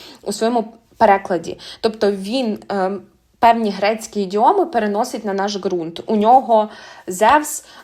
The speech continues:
це, наприклад, пан отець. І воно сприймається якось нормально.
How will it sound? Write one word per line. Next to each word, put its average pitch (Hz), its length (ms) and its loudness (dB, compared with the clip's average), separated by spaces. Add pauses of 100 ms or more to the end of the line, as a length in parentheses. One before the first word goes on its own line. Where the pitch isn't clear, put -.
(280)
це, 208 140 -2
наприклад, 208 440 -2
пан 202 160 2
отець. 190 480 -6 (680)
І 262 40 -6
воно 247 240 -2
сприймається 285 640 -4
якось 240 300 -6
нормально. 202 720 0